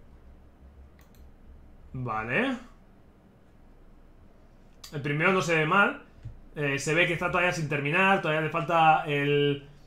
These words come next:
el hard surface y tal, pero, pero en cuanto a, al modelo en sí, tiene un, buena pinta el primero. El segundo está más terminado, el, el segundo se ve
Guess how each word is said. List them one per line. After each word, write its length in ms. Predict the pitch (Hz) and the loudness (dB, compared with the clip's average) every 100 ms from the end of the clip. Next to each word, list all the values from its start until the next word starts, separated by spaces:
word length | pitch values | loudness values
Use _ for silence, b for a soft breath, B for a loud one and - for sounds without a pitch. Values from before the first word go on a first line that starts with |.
| - 135 | -18 -12
el 80 | 131 | -4
hard 120 | 156 | -4
surface 480 | 156 123 190 190 160 | -4 -2 2 4 2
y 60 | 160 | 2
tal, 320 | 190 233 254 | 4 4 2
pero, 560 | 170 147 143 139 135 127 | 0 0 0 -2 -4 -2
pero 160 | 147 | -2
en 80 | 139 | -2
cuanto 420 | 147 147 135 147 | -2 -2 -2 0
a, 600 | 143 139 139 135 139 - - | 2 4 4 2 0 -6 -12
al 260 | 143 139 | -8 -6
modelo 380 | 139 139 151 175 | -4 -2 0 0
en 100 | 170 | 0
sí, 360 | 175 214 311 B B B | -2 -2 -4 B B B
tiene 200 | - 156 | -2 0
un, 540 | 156 151 143 139 151 143 | 0 -2 -4 -6 -8 -4
buena 220 | 147 127 | -2 -2
pinta 280 | 147 220 185 | -2 -2 -4
el 80 | 127 | -4
primero. 400 | 135 185 170 - - - - - - - - - - | -2 0 0 -2 -16 -20 -20 -20 -20 -20 -20 -20 -4
El 180 | 151 151 | -2 -2
segundo 320 | 165 160 190 | -2 0 2
está 160 | 208 196 | 2 2
más 160 | 190 | 2
terminado, 580 | 190 160 156 202 247 196 | 0 -2 2 4 4 0
el, 220 | 143 139 | -2 -6
el 300 | 135 139 151 | -8 -10 -8
segundo 280 | 135 147 151 | -4 -4 -2
se 100 | 156 | -2
ve 760 | 160 156 151 147 139 135 127 | 0 2 2 2 2 -2 -4